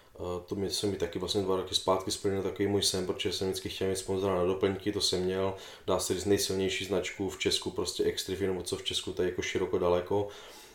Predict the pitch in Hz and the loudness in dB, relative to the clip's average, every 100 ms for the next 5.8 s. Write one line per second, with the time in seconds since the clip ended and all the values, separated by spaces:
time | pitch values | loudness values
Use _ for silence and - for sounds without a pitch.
0 | - 90 90 92 - 95 95 95 95 92 | -6 0 2 2 2 4 4 2 0 0
1 | - 95 95 98 98 92 - 98 95 101 | 0 0 0 0 0 -2 0 2 2 0
2 | 95 92 92 95 95 90 - 92 101 95 | 2 2 2 0 -2 -2 -2 0 2 2
3 | 90 - 95 98 95 - 92 95 92 - | 0 -2 2 2 2 0 0 0 -2 -2
4 | 95 92 92 95 90 85 90 92 95 92 | -2 -2 0 0 0 -2 -2 2 2 2
5 | 92 - 95 92 90 90 95 95 | 0 -2 0 0 0 0 0 0